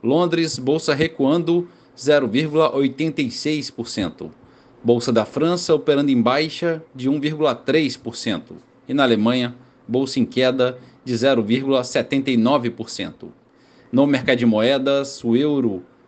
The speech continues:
avança zero vírgula dezessete por cento, cotação de cinco reais e cinquenta e sete centavos. Dólar comercial a cinco reais e dezoito centavos, alta de zero vírgula cinco por cento.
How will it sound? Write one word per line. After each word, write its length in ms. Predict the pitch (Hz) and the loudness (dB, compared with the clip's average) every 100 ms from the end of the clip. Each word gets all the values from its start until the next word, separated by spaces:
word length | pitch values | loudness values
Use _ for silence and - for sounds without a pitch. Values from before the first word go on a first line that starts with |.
| - | -2
avança 500 | 110 117 123 - 110 | 0 0 -2 -2 -2
zero 300 | 120 135 113 | 0 0 0
vírgula 400 | 120 131 123 113 | -2 0 2 2
dezessete 680 | 117 135 - 135 131 - | 0 -4 -2 -2 -2 -4
por 200 | 117 135 | -10 -10
cento, 500 | - 131 135 131 127 123 _ _ _ _ | -6 -6 -4 -4 -6 -8 _ _ _ _
cotação 640 | 156 151 127 - 127 139 | 2 2 0 0 0 2
de 140 | 123 107 | 0 -2
cinco 260 | - 147 | -6 -4
reais 480 | 135 120 120 135 135 | -2 0 0 -2 -4
e 80 | 135 | -8
cinquenta 460 | - 123 139 147 123 | -6 -4 -2 -2 -4
e 60 | |
sete 360 | - 147 139 - | -4 -2 -2 -2
centavos. 760 | 117 90 104 80 78 - - - _ _ _ - _ | -4 0 -2 -2 -6 -18 -20 -20 _ _ _ -20 _
Dólar 480 | 113 113 113 110 107 | 2 4 4 0 -4
comercial 720 | 131 123 123 - 135 160 160 - _ - | -4 -4 -4 -2 0 0 -2 -10 _ -6
a 140 | 117 | -6
cinco 320 | - 151 147 | -4 -6 -4
reais 320 | 139 123 107 110 | 0 2 2 0
e 80 | |
dezoito 480 | 131 135 98 110 98 | -4 -4 0 -2 -2
centavos, 720 | 123 117 131 135 139 135 - _ _ - | -4 -2 0 0 -4 -12 -18 _ _ -2
alta 420 | 127 143 139 139 | 0 2 0 -2
de 80 | 123 | 0
zero 220 | 139 131 | 0 2
vírgula 340 | 123 143 131 | 0 0 0
cinco 340 | 113 - 175 123 | -2 -2 -4 -2
por 160 | 120 | -4
cento. 460 | 117 110 85 - - | -4 -6 -8 -8 -14